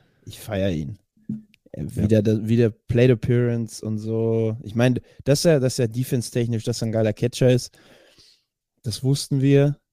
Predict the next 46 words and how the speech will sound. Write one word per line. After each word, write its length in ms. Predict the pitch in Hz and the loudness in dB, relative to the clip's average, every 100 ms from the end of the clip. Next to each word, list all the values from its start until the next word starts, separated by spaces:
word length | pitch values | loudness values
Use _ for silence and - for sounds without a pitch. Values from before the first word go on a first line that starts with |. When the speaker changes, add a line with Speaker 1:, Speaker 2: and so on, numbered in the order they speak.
| _ | _
Speaker 1:
dass 160 | - 110 | -8 -2
er 80 | 98 | 0
Speaker 2:
Das 120 | 110 | 2
Speaker 1:
einen 80 | 101 | 2
super 100 | 117 | 2
Speaker 2:
wussten 120 | 113 | 2
Speaker 1:
Arm 100 | - | 2
Speaker 2:
wir 100 | 117 | 2
Speaker 1:
hat. 180 | 85 82 | 0 -2
Speaker 2:
auch. 80 | - | -8
Das, 240 | - - _ - | -20 -20 _ -6
ja, 240 | 85 85 | -2 -2
das 100 | 85 113 | -2 -2
war 120 | 113 | 0
Speaker 1:
Ähm, 60 | 110 | 0
Speaker 2:
klar. 380 | 110 90 85 - _ _ _ | -2 -4 -8 -12 _ _ _
Speaker 1:
aber, 340 | 120 117 120 117 | -2 4 4 4
Speaker 2:
Dass 20 | - | 0
er 60 | 98 | -6
Pitch 160 | - - | -6 -10
Speaker 1:
ne, 240 | 151 127 143 | -2 2 2
Speaker 2:
Speed 120 | 123 | 2
Speaker 1:
wie 140 | 127 120 | -2 -2
du 100 | 131 | 0
Speaker 2:
tracken 60 | |
Speaker 1:
halt 180 | 131 151 | 2 2
an 100 | 151 | 2
der 100 | 143 | 0
Speaker 2:
kann. 60 | - | -2
Speaker 1:
Platte 300 | 226 - 143 | -6 -4 -4
performst, 840 | - 98 - 85 78 - - - _ - | -4 -6 -8 -10 -10 -14 -18 -20 _ -10
Speaker 2:
Ja. 80 | 120 | -6
Speaker 1:
wie 100 | 120 | -2
du, 360 | 123 123 127 120 | 0 2 0 -2
wie 120 | 131 | 0
du 160 | 143 131 | 2 4
wirklich 340 | 160 160 139 | 2 0 -4
produktiv 680 | - 147 143 - - 208 - | -2 -2 -2 -6 -6 -6 -6
bist, 380 | - 110 107 - | -4 -4 -4 -10
denn 280 | 107 95 101 - _ _ _ _ | -8 -6 -8 -12 _ _ _ _
es 60 | |
ist 40 | - | -12
jetzt 140 | - | -4
sein 200 | 110 113 | -2 -2
zweites 540 | - 123 120 139 120 - | 0 2 4 2 0 0
Jahr. 420 | 117 127 196 | 2 2 0